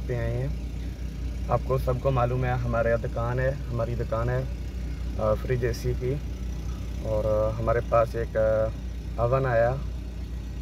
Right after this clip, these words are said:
और उसका फ़ैन है वो ख़राब था, वो अभी लेने के लिए आए हैं इधर। रिजवान भाई से रब्ता किया और रिजवान भाई ने कहा मिल जाएगा भाई, आप आ जाएं। और अभी रिजवान भाई की दुकान पे के पास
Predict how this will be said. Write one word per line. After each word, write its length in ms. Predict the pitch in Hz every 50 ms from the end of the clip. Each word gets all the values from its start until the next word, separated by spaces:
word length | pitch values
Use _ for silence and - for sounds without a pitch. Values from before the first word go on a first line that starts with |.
| - - - - - - - - - - - - - - - - - 117
और 200 | 107 101 101 104
उसका 680 | 107 117 113 - - - 117 113 110 110 107 107 107
फ़ैन 460 | 104 - - 110 107 113 120 127 135
है 300 | 131 123 131 143 - - - - - - - - - -
वो 240 | - 120 120 123 123
ख़राब 300 | 120 - 113 110 110 113
था, 220 | - - - 127 135
वो 240 | 139 131 120 117
अभी 160 | 113 101 110 113
लेने 300 | 110 113 110 110 110 110
के 120 | - 113
लिए 160 | 113 117 117
आए 140 | 110 110 113
हैं 180 | 113 113 117 113
इधर। 200 | 123 123 131 - - - - - - - - - - - - - - - - -
रिजवान 580 | 113 113 113 113 110 120 117 113 110 113 117
भाई 200 | 117 110 107 110
से 200 | - - 117 113
रब्ता 320 | 110 107 107 - - 117 113
किया 260 | 110 113 113 110 110
और 260 | 107 107 107 107 101
रिजवान 420 | 104 104 101 107 104 107 113 113 -
भाई 120 | 107 104
ने 120 | 107 110 107
कहा 220 | 101 110 107 107
मिल 260 | 104 104 104 104 104
जाएगा 280 | 104 104 104 104 101 104
भाई, 200 | 98 101 104 104
आप 200 | 104 98 - 98
आ 100 | 98 98
जाएं। 260 | 95 107 104 110 117 - - - - - - - - - - - - - - - - - - - - - 95
और 260 | 98 98 95 92 98 98 101 101 101 98 95
अभी 260 | 98 107 110 110 104
रिजवान 380 | 104 104 107 104 107 107 110 110
भाई 100 | 107 104
की 140 | - -
दुकान 280 | - - - 104 107 110
पे 400 | 113 113 - - - - 120 113
के 120 | - - 110
पास 260 | - - 110 107 -